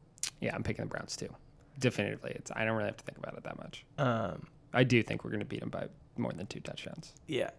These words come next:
Speaker 2: So
Speaker 1: And I feel pretty comfortable about that.
Speaker 2: Yeah, we'll, we'll go with the Browns. You, you lost your pick from week one. You picked the Chiefs.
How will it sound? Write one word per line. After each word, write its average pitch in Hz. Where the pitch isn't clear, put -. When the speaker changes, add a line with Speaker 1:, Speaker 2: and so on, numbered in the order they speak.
Speaker 2:
So 107
Speaker 1:
And 123
I -
feel 110
pretty -
comfortable -
about -
that. -
Speaker 2:
Yeah, 135
we'll, 139
we'll 143
go 135
with 120
the -
Browns. 113
You, 151
you 151
lost 143
your 123
pick 110
from 107
week 101
one. 101
You 107
picked -
the 110
Chiefs. -